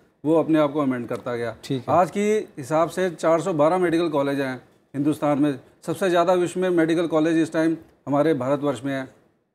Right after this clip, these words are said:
Speaker 1: कुछ प्राइवेट हैं, प्राइवेट क्यों खोले गए थे, इस बारे में बताना चाहता हूँ, क्योंकि हमारा रूरल और अर्बन पॉपुलेशन में बहुत एक वाइड गैप है।
Speaker 2: हम्म।
Speaker 1: उसको प्लग करने के लिए ये प्रपोज किया गया था कि इसको इन जो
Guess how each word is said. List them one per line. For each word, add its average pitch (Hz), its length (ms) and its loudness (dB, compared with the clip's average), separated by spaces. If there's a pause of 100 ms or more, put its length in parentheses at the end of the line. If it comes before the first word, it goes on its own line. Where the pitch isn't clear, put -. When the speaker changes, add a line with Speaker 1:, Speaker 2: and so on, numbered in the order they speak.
(420)
Speaker 1:
कुछ 180 120 -2
प्राइवेट 190 440 2
हैं, 196 160 0
प्राइवेट 175 320 0
क्यों 240 180 -8
खोले 160 220 -2
गए 117 160 -6
थे, 110 160 -14 (300)
इस 180 120 -2
बारे 180 220 2
में 190 100 -2
बताना 156 320 0
चाहता 143 260 -2
हूँ, 170 100 0
क्योंकि 175 340 -6 (460)
हमारा 175 220 2
रूरल 170 280 2
और 214 260 6
अर्बन 202 280 0
पॉपुलेशन 180 540 -4
में 196 240 -6
बहुत 170 280 -2
एक 185 260 -4
वाइड 175 480 -2
गैप 139 240 0
है। 98 100 -10 (220)
Speaker 2:
हम्म। 143 260 -2
Speaker 1:
उसको 156 200 0
प्लग 180 260 -2
करने 185 340 -6
के 175 120 -6
लिए 190 160 -6
ये 190 60 -2
प्रपोज 165 380 -6
किया 160 220 -2
गया 143 160 -2
था 165 160 -6
कि 185 340 -8 (760)
इसको 202 360 -2
इन 202 260 -6
जो 196 320 -4